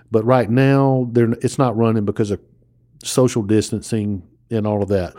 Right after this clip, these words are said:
But if you're coming later in the year, you'll be able to ride the tram. If not, you can walk in, and it'll be good. It's, it'll, it'll only take you five or ten minutes to walk in.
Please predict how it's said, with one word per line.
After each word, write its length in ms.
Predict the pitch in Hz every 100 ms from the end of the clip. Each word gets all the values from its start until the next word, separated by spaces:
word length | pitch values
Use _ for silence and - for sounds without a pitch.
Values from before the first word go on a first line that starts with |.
| - - - -
But 140 | 117
if 100 | 113
you're 100 | 120
coming 280 | 151 147 127
later 280 | 127 123 113
in 60 |
the 100 | 104
year, 260 | 101 104 104
you'll 120 | 101
be 120 | 98
able 120 | 98 98
to 40 |
ride 200 | 95 95
the 60 | 92
tram. 380 | - 107 101 101
If 140 | 98
not, 340 | 165 170 165 _ _ _ _ _ _ _ _ _
you 120 | 170 208
can 200 | 135 101
walk 300 | 104 95 104
in, 260 | 90 90 147
and 140 | 196
it'll 120 | 180
be 140 | 107 85
good. 260 | 80 80
It's, 160 | 120 135
it'll, 220 | 156 143
it'll 200 | 143 143
only 160 | 120 90
take 220 | 104 -
you 60 |
five 280 | - 101 101
or 140 | 90 85 - - - - _
ten 200 | - 101
minutes 260 | 90 90 -
to 60 | 101
walk 320 | 92 85 -
in. 260 | 85 85